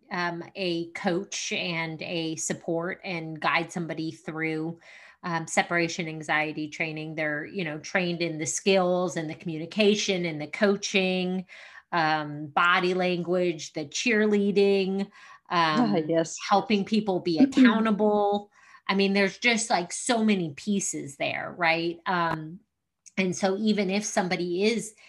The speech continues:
Speaker 1: a certified dog trainer, but they don't have experience with separation anxiety, that's still not the best fit for your dog. Like, having somebody that specializes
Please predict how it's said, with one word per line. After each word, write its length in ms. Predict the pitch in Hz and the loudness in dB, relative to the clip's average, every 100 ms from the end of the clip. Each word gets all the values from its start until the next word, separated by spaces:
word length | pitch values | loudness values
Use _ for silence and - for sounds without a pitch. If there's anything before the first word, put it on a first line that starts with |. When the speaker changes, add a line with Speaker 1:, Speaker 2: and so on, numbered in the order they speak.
| - - | -20 -10
Speaker 1:
a 220 | 190 175 170 | -2 -2 -2
certified 520 | - 190 160 156 151 | -4 -2 -2 -4 0
dog 280 | 214 254 220 | 4 4 2
trainer, 720 | - 165 147 139 151 196 - _ _ _ _ _ _ _ _ _ _ _ _ _ _ - - - | -4 -4 -4 -6 -6 -6 -8 _ _ _ _ _ _ _ _ _ _ _ _ _ _ -18 -10 0
but 200 | 190 - | 2 2
they 140 | 180 | 0
don't 200 | 170 165 | 0 -2
have 180 | 175 170 | -4 -4
experience 600 | 156 - 185 175 165 139 | -4 -8 -4 -2 -4 -6
with 100 | 160 - | -12 -8
separation 680 | 156 - 165 226 220 196 | -8 -2 0 2 0 -4
anxiety, 540 | 160 156 151 151 151 160 | -6 -6 -4 -4 -4 -4
that's 280 | 160 151 - | -4 -6 -14
still 400 | - 240 247 214 | -8 0 0 2
not 240 | 180 147 | -2 -2
the 80 | 170 | 0
best 320 | 165 151 - | 0 0 -6
fit 240 | 156 147 | -8 -8
for 80 | 170 | -6
your 160 | 165 143 | -4 -2
dog. 520 | 156 160 - - - - | 0 0 -2 -12 -18 -14
Like, 200 | - 170 | -6 -6
having 380 | - 190 190 180 | 0 2 2 0
somebody 320 | 175 165 165 165 | -4 -4 -2 -4
that 180 | - | -4
specializes 920 | - 190 185 185 165 156 156 165 147 | -2 0 0 0 0 0 -2 -6 -8